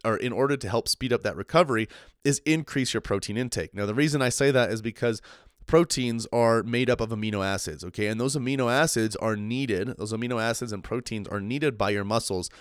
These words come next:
in order to recover well. Does that mean you should take branched chain amino acids nine times out of ten? No. Pretty much unless, you know, you're a vegan or a vegetarian, it's not gonna do shit for you, okay? So eat more protein,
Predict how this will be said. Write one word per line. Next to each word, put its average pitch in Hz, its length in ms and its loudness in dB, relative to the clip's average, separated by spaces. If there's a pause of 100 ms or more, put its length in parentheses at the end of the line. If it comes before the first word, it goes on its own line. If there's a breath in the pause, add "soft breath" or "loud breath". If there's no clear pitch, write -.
(320 loud breath)
in 139 200 0
order 127 280 2
to 120 200 -4
recover 107 440 -2
well. 95 300 0 (160)
Does 101 180 -4
that 113 200 2
mean 120 200 0
you 120 80 0
should 117 160 -4
take 123 220 -2
branched 110 260 -2
chain 117 200 -2
amino 110 300 -2
acids 135 420 2 (380 loud breath)
nine 120 180 4
times 117 320 0
out 110 80 4
of 110 120 0
ten? 113 360 -2
No. 92 400 -4
Pretty 123 160 0
much 120 220 0
unless, 113 400 -2
you 107 100 -4
know, 90 200 -4
you're 104 160 -2
a 98 40 -2
vegan 117 280 -2
or 107 80 0
a 101 40 -2
vegetarian, 117 640 -2 (360 loud breath)
it's - 180 -4
not 113 160 0
gonna 107 200 -2
do 104 180 -2
shit - 240 -4
for 90 160 -4
you, 78 240 -10
okay? 107 260 0
So 104 360 0 (760)
eat 143 140 -4
more 127 240 2
protein, 107 500 0